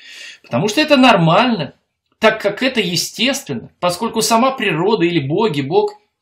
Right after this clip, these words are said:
кто во что верит, сделала нас таковыми, мы это видим, мы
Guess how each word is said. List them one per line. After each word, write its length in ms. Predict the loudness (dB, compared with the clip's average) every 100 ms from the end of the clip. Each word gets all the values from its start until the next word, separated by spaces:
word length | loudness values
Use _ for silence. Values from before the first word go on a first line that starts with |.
| _
кто 380 | _ -2 0 0
во 100 | -2
что 160 | -4
верит, 320 | -8 -8 -12 _ _ _
сделала 680 | -8 -4 2 6 6 6 2
нас 300 | 2 0 0
таковыми, 600 | -4 -2 -2 0 0 -2
мы 180 | 0 0
это 220 | 0 -2
видим, 460 | -4 -4 -4 -6 -4
мы 400 | -2 0 -2 -6